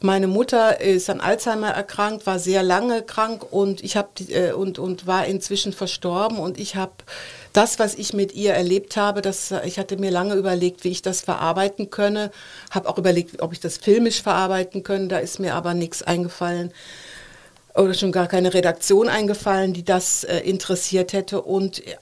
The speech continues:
an, an einem schönen Tag, ähm,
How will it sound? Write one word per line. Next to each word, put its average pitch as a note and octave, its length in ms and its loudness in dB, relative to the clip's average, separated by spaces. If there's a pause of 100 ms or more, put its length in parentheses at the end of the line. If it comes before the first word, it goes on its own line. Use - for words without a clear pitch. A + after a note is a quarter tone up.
(280)
an, G3 220 0
an E3 260 -6
einem F#3+ 240 -4
schönen G3+ 320 -2
Tag, F#3+ 500 -4
ähm, F#3+ 440 -2